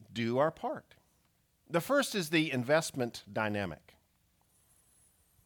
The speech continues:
When you do your part, you are making an investment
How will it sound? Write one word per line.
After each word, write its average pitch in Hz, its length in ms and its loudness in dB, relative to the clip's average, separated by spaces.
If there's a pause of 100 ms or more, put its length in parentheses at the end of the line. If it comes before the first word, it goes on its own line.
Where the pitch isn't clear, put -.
(120)
When 185 200 6
you 185 120 6
do 196 180 0
your 233 200 4
part, 139 580 8
you 156 180 2
are 175 100 8
making 151 460 0
an 143 80 0
investment 165 640 -2